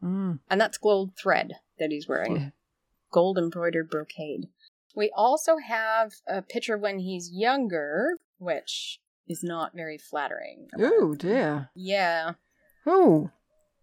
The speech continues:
Speaker 1: Who <laughs> painted that? That's terrible.
Speaker 2: I don't know.
Speaker 1: Terrible. He's got the same little badge thing on, but he seems to have mumps or some, some toothache.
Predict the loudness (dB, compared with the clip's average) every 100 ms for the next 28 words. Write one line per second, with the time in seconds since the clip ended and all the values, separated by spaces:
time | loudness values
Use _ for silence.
0 | _ _ _ _ 4 6 6 4 -4 -2
1 | -2 10 10 10 8 6 6 2 0 0
2 | 0 2 6 10 10 10 8 8 10 10
3 | 10 6 4 4 4 4 4 2 0 6
4 | 8 10 10 10 6 4 2 0 2 4
5 | 4 4 4 4 4 0 0 2 2 2
6 | 0 -4 _ -20 -20 _ 0 2 4 2
7 | 4 4 4 6 6 6 2 -4 0 0
8 | 0 2 0 2 4 4 4 -4 2 2
9 | 4 2 0 -2 -6 -14